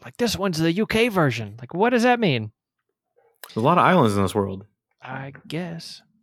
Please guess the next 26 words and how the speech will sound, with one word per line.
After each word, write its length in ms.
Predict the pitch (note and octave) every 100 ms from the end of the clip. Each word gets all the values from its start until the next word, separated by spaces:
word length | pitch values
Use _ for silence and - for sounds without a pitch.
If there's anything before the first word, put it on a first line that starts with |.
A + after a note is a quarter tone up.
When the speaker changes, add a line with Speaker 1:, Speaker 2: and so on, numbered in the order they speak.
| _ _ _ _ _ _ - _ _ - _ -
Speaker 1:
All 80 | G3
right, 200 | C3 A2+
Andy, 380 | G#3+ A3 G#3 - F3
now 280 | F#3 G3
we'll 100 | F3+
go 120 | C#3+ C3
back 280 | C3+ C3
to, 220 | - C#3 C3
uh, 120 | B2
Jake 260 | A#2+ D#3+ C#3
Gyllenhaal 600 | D3 C3+ A#2+ A#2+ A#2 -
is 240 | A#2+ A#2 A#2
gonna 220 | B2 A#2
be 180 | A#2+ A#2
in 100 | G#2+
Roadhouse 640 | G#2+ G#2+ G#2+ A2 A2 -
remakes. 720 | A#2 A2+ A2 F#2 D2+ - - - _ _ _ _ _ _ - - - _ _ _ _ _ _ _ -
Speaker 2:
<clears throat> 140 | G3
Yeah, 460 | D3 E3 G#3 F3+ A2+
this 220 | A#2+ C3+
is, 240 | D#3 A#2+ B2+
this 260 | C3 C3
is 100 | D3+
a 40 | B2
strange 320 | - A2 G#2
one. 220 | G#2+ B2